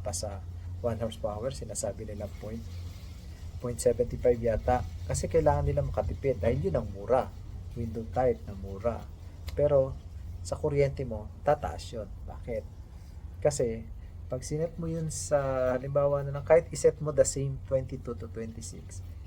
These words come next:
hirap siya. Kasi, bakit? Ang laki ng kwarto mo eh. So,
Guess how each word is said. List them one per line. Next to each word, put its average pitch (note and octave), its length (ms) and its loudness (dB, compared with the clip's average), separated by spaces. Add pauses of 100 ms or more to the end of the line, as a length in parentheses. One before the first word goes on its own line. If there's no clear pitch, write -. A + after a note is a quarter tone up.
(140)
hirap D3 300 4
siya. G2+ 340 -8 (880)
Kasi, A#2 440 0 (260)
bakit? C3 380 0 (360)
Ang D3+ 80 -2
laki D#3+ 240 2
ng D3+ 80 -2
kwarto C#3 400 0
mo C#3 160 -2
eh. A2 80 -6 (1600)
So, C#3 320 4